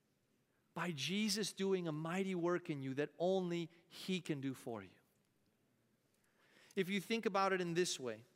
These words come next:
some of you wonder, "God, how can I know your will, Lord Jesus?" The text here says that you will know the perfect will of God if he transforms your mind.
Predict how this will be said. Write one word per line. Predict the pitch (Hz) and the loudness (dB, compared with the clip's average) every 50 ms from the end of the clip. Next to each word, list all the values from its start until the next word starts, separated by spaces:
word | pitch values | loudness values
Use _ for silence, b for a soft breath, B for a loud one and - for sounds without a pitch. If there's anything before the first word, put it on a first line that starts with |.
| _ _ _ _ _ _ _ _ _ _ _ _ _ _ _ _ _ _ _ _ - B B B B B | _ _ _ _ _ _ _ _ _ _ _ _ _ _ _ _ _ _ _ _ -20 B B B B B
some | - - 214 208 | 0 2 2 4
of | 220 208 190 | 2 2 2
you | 196 196 | 2 2
wonder, | 185 185 185 185 185 180 156 139 131 127 123 - - - _ _ _ _ _ _ _ - - | 4 4 4 4 4 2 2 0 0 0 -4 -8 -16 -20 _ _ _ _ _ _ _ -16 -2
"God, | 143 175 165 170 180 160 | 0 0 2 2 2 2
how | - 185 208 240 | 2 0 0 0
can | 233 - 233 202 | 0 -2 -2 0
I | 180 165 | 0 0
know | 156 147 143 151 160 170 170 | -2 -2 0 0 0 2 2
your | 160 151 147 143 | 2 2 0 0
will, | 131 127 135 135 131 127 | 0 0 0 0 0 0
Lord | 120 117 113 107 | 0 -2 -2 -4
Jesus?" | - - 117 110 104 98 98 92 - - - - _ _ _ _ _ _ _ _ _ _ _ _ - | -6 -10 -10 -10 -12 -12 -12 -12 -10 -12 -12 -14 _ _ _ _ _ _ _ _ _ _ _ _ -6
The | 156 | -4
text | - - 240 269 - - - | 0 0 0 0 0 -4 -2
here | 233 202 175 | 0 0 2
says | 156 - - 208 208 190 160 | 2 2 2 4 2 2 2
that | 160 165 147 | 0 -2 0
you | 156 208 277 | 2 2 4
will | 302 285 214 180 | 4 4 2 2
know | 165 156 156 160 190 196 233 269 285 285 | 0 -2 -2 -2 0 2 2 2 2 2
the | 220 220 | 0 0
perfect | - - - 220 240 233 - - 196 - | -2 0 0 0 0 2 -2 -4 -6 -6
will | - 165 202 240 247 | -4 -2 0 2 2
of | 214 160 147 | 2 0 0
God | 143 196 214 233 233 185 131 117 - B B B B B B B | 0 0 0 2 0 0 -2 -4 -8 B B B B B B B
if | - 190 - | 0 0 0
he | - 247 254 | 2 0 0
transforms | - - - 220 208 190 - - - 196 185 185 185 185 165 | 0 0 0 0 2 0 -2 -2 0 2 2 2 2 2 0
your | 196 202 | 0 0
mind. | 202 233 254 262 226 143 110 - | 2 0 0 0 -2 -4 -4 -10